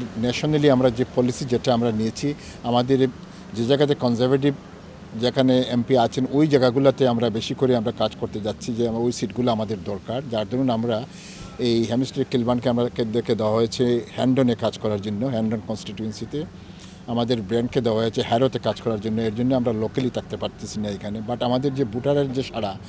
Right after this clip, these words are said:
দিনটা ওয়েদার ভালো, অনেক ভোটার বাইরে আসছে, বিভিন্ন সেন্টার আমি ঘুরে দেখেছি। আলহামদুলিল্লাহ, আমরা খুব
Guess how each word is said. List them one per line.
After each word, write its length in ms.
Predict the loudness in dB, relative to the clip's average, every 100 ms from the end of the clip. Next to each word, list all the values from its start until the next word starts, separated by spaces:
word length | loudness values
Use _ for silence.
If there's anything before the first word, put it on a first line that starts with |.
| -16 -16 -16 -12 -2
দিনটা 300 | 0 2 2
ওয়েদার 360 | 4 4 6
ভালো, 260 | 6 4 2
অনেক 240 | 2 2
ভোটার 240 | 2 2 2
বাইরে 280 | 2 2 0
আসছে, 200 | -2 -4
বিভিন্ন 300 | 0 0 0
সেন্টার 320 | -2 -2 0
আমি 140 | 0 0
ঘুরে 160 | -2
দেখেছি। 520 | -2 -2 -2 -6 -6 -8 -10 -16 -14 -8
আলহামদুলিল্লাহ, 600 | -2 0 2 0 -2 -2
আমরা 220 | -2 -4
খুব 160 | -4